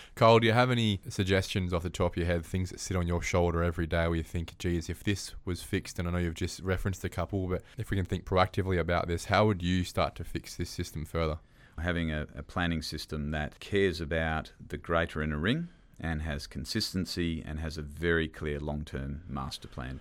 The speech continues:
Speaker 2: to bring people back into the inner ring, and that includes the City of Perth as well.
Speaker 1: Would you prefer one state system that was homogenous across the state rather than a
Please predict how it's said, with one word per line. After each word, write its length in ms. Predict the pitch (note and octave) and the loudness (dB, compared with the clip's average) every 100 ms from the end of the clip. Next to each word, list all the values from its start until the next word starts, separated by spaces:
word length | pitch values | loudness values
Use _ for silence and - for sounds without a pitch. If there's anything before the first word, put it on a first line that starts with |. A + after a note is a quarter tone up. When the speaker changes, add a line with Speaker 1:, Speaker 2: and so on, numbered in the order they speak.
| - | -12
Speaker 2:
to 120 | C#2+ | -12
bring 260 | D2 D2 C#2 | -6 -6 -4
people 280 | - C#2 C#2+ | -6 -8 -8
back 300 | - - C#2 | -8 -8 -8
into 360 | C#2+ - C2+ - | -8 -6 -8 -4
the 160 | D2+ | -2
inner 120 | B1+ | -2
ring, 220 | B1+ B1 C2 | -4 -4 -2
and 100 | E2+ | 0
that 120 | E2+ | 0
includes 400 | B1 - C#2 - | -2 -6 -6 -6
the 60 | |
City 240 | - - - | -10 -8 -10
of 80 | - | -8
Perth 240 | G1+ - | -10 -10
as 180 | - - | -14 -12
well. 160 | G2 D2 - - | -12 -12 -14 -6
Speaker 1:
Would 160 | G#2 | -2
you 140 | A#2 B2 | 0 2
prefer 520 | A2+ G#2 - G2 F#2 | 2 2 2 4 4
one 420 | E2+ F2 F2+ F2 | 2 0 0 -2
state 480 | - - F2 F#2 - | -6 -4 -4 -4 -8
system 520 | - G2 - G#2 B2 | -8 -8 -6 -6 -4
that 120 | A2+ | -4
was 260 | F2 E2+ - | -4 -4 -4
homogenous 560 | F#2 F2+ E2+ F#2 F2 - | -2 -2 0 -2 -4 -6
across 340 | - F#2 - | -2 -2 -2
the 80 | - | -8
state 360 | - - F#2 - - - - - - | -8 0 0 0 -10 -20 -20 -20 -2
rather 220 | F2+ F2 | 2 4
than 300 | E2+ F2 E2+ - - - | 4 2 0 -6 -18 -10
a 280 | F#2 F2 E2 | -2 0 0